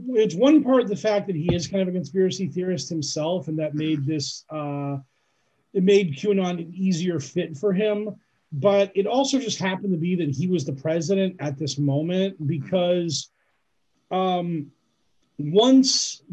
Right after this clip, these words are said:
the narrative started that Hillary was gonna get arrested, then you have to ask the question, well, who's capable of arresting Hillary Clinton, the former Secretary of State, First Lady,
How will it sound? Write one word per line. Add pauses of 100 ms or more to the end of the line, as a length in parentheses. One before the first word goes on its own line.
the
narrative
started
that
Hillary
was
gonna
get
arrested, (760)
then
you
have
to
ask
the
question,
well,
who's
capable
of
arresting
Hillary
Clinton,
the
former
Secretary
of
State,
First
Lady,